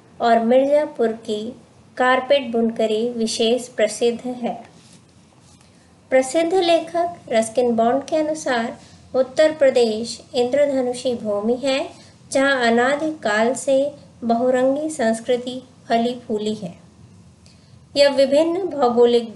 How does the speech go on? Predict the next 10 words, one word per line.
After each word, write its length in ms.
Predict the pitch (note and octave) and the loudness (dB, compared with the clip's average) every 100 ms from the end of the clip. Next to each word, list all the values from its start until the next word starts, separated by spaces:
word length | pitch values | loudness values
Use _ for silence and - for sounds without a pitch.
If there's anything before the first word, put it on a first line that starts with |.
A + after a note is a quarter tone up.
| - | -4
भूमि 420 | B3 B3+ C#4 D#4 - _ _ | -2 0 -2 -4 -14 _ _
और 340 | A#3+ A#3 G#3+ G#3+ - - | 2 2 2 -2 -10 -12
बहुत 360 | A3+ B3+ D4+ D4+ - | -8 -2 -2 -2 -4
अधिक 340 | A3+ B3 B3+ | 0 0 -2
सांस्कृतिक 760 | - A#3 A#3+ - C4 C#4 C4+ A#3 | -4 -4 -4 -6 -6 -6 -6 -6
विविधता 560 | G#3+ G#3+ G#3+ A3 A#3 | -4 -4 -6 -4 -4
के 220 | A#3 A3 | -4 -6
साथ 340 | A3+ A#3 A3 A3+ - - - - | -6 -4 -2 -4 -10 -20 -20 -14
धन्य 360 | G#3+ G3+ A3+ B3+ | -8 -2 2 2
है। 460 | C#4+ C#4+ F4+ - | 2 0 -4 -8